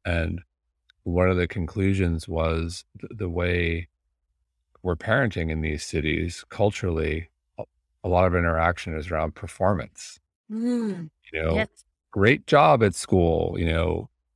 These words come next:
Speaker 1: "Great, you know, you got an A," or, you know, "You scored a goal," versus, "Did you have fun?" So there, there, there's an expectation where affection or love is somewhat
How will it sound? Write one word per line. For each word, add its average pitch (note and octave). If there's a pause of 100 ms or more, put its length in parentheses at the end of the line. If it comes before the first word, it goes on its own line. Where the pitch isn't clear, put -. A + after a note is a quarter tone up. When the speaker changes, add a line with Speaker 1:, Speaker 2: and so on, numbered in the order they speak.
Speaker 1:
"Great, G2
you F#2+
know, E2+
you F2
got G2
an G#2+
A," G2+
or, E2+
you E2+
know, E2
"You F2
scored F#2+
a G#2+
goal," G2+
versus, E2 (400)
"Did F2+
you F2
have D#2+ (680)
fun?" E2
So F2
there, E2
there, F#2
there's F#2
an E2+
expectation F2 (960)
where E2+
affection -
or D#2
love E2
is D#2+
somewhat E2